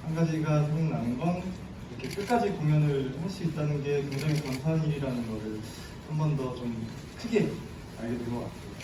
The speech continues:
그리고 이번 스메르 작곡부를 준비하면서 저희가 걱정도 정말 많이 했고, 그러면서 그 걱정을 가지고 준비를 한 만큼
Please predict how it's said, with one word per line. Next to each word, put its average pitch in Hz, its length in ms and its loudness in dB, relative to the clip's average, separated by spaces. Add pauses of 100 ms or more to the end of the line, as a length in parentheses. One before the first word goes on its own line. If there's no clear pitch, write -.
(640)
그리고 117 640 -4 (240)
이번 170 600 -4
스메르 190 360 0
작곡부를 147 520 -2
준비하면서 120 840 -2 (380)
저희가 113 320 -4 (340)
걱정도 180 460 4
정말 120 240 -2
많이 101 260 -6
했고, 120 480 -6 (460)
그러면서 117 400 -4 (500)
그 127 120 -6
걱정을 139 400 2
가지고 117 520 -2
준비를 123 440 -2
한 151 100 0
만큼 151 520 0